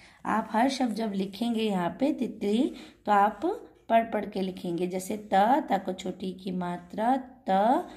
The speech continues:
ला, ला को बड़ी की मात्रा तितली। ऐसे ही आप रीड करके सारे शब्द लिखेंगे, इससे आपको जल्दी रीड करना आ जाएगा, है ना? तो आप अच्छे से करना बेटा।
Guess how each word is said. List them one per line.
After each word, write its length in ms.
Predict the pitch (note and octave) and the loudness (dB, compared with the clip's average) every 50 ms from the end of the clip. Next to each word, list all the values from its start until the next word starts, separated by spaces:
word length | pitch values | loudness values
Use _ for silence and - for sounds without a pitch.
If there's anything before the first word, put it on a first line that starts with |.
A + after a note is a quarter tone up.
| - - - _ _ - | -18 -20 -20 _ _ 4
ला, 220 | G3 G3+ G#3+ A#3+ | 4 6 6 6
ला 160 | A#3+ G#3+ F#3 | 4 2 0
को 180 | F#3 - - F3+ | -2 -2 -6 -4
बड़ी 280 | F3 F#3 F3 F3+ F3+ F3 | -4 -2 -2 -2 -4 -6
की 160 | - - F3+ | -6 -8 -8
मात्रा 420 | F3+ E3+ E3 E3+ - - A#3+ C4+ | -6 -6 -6 -8 -6 -4 -2 -2
तितली। 880 | C4+ - - A3 - - - - F3+ F3+ F#3 G3+ B3 B3+ G3+ F3 - - - - - _ - | -2 -4 -6 -10 -10 -10 -8 -6 -4 -4 -2 2 2 2 2 0 -4 -10 -16 -20 -20 _ -4
ऐसे 280 | - F#3 F#3+ F#3 - B3+ | -2 -2 -2 0 2 4
ही 140 | C4 B3+ A#3 | 6 6 6
आप 240 | G#3+ G#3+ G#3+ G#3 - E4+ A4 - - - - _ _ | 4 2 0 0 -2 -4 -4 -4 -8 -14 -20 _ _
रीड 400 | - F3+ A3 C#4+ D#4+ D#4 - - | -4 2 4 6 6 4 4 0
करके 340 | - A3+ G3+ G#3 G#3 A#3+ B3+ | -2 -2 -2 -2 0 0 0
सारे 340 | B3 - G3+ F#3 F#3 F#3 F#3+ | 2 2 2 2 2 2 0
शब्द 320 | - - G#3+ G#3 A3 A3+ | 0 0 -2 -4 -2 0
लिखेंगे, 480 | F4+ C4+ A3 - - - G3+ F#3 E3+ F3+ | 0 0 0 0 -4 -6 -6 -6 -4 -4
इससे 380 | - - - G3 G3+ - - A3 | -6 -6 -8 -10 -10 -6 -2 0
आपको 380 | G3+ F#3+ F#3+ - - D4+ F4+ | 2 2 0 -2 -6 -6 -6
जल्दी 500 | D4 B3 F#3 G#3 G#3+ G#3 G3 G3+ B3+ D#4+ F4+ - - - - - - - _ _ G3+ | -6 -4 -2 -2 0 0 0 2 0 0 0 -2 -6 -14 -20 -20 -20 -20 _ _ 0
रीड 280 | G3+ A3 G#3 G#3+ - - | 0 0 0 0 -2 -2
करना 360 | F#3 E3+ F3+ E3+ E3+ E3 E3+ | -2 0 0 -2 -2 -4 -6
आ 40 | E3+ | -6
जाएगा, 360 | - F#3 F3 F3+ F#3 F#3 F3+ | -6 -8 -8 -6 -6 -6 -8
है 280 | F3 - - - C4 | -8 -10 -2 0 2
ना? 140 | F4 A4 - - - - _ _ _ _ - - - _ _ - | 2 2 0 -8 -16 -20 _ _ _ _ -20 -20 -20 _ _ 0
तो 60 | - | 2
आप 140 | F#3 F#3 - | 2 2 2
अच्छे 300 | - G3+ G3+ - - C4 | -2 -2 -2 2 2 2
से 160 | C4 C#4 C#4 C4+ | 2 2 2 2
करना 300 | C#4 B3+ B3 B3+ C4 B3+ | 4 6 6 8 8 6
बेटा। 340 | B3 C4 - C4+ E4 G#4+ | 4 4 2 2 0 0